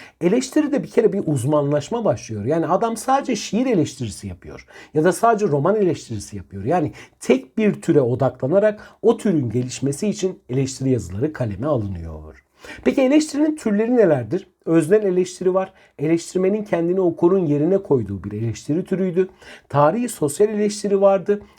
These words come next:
Eleştirmenin eseri, eserin oluşturulduğu zamanın toplumsal şartlarına göre değerlendirdiği eleştiri türü.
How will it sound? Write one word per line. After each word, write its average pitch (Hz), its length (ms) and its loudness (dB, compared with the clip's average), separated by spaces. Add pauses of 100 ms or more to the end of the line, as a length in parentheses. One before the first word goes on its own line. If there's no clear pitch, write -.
Eleştirmenin 185 720 -2 (240)
eseri, 196 380 0
eserin 190 520 -2
oluşturulduğu 190 800 -2
zamanın 170 480 0
toplumsal 165 580 -4
şartlarına 185 520 -2
göre 139 260 2
değerlendirdiği 101 800 -4
eleştiri 117 520 -4
türü. 208 320 0